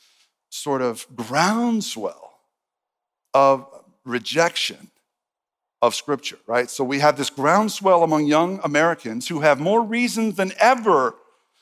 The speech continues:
to believe that the Bible is historically fact, still rejecting it more than any generation ever has. So what that leads me to b-, believe is that this question,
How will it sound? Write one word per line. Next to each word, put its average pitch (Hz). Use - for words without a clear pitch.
to 202
believe 202
that 180
the 185
Bible 190
is 165
historically 180
fact, 180
still 202
rejecting 175
it 135
more 147
than 135
any 160
generation 131
ever 120
has. -
So 151
what 160
that 214
leads 233
me 214
to 175
b-, 131
believe 156
is 131
that 135
this 202
question, 175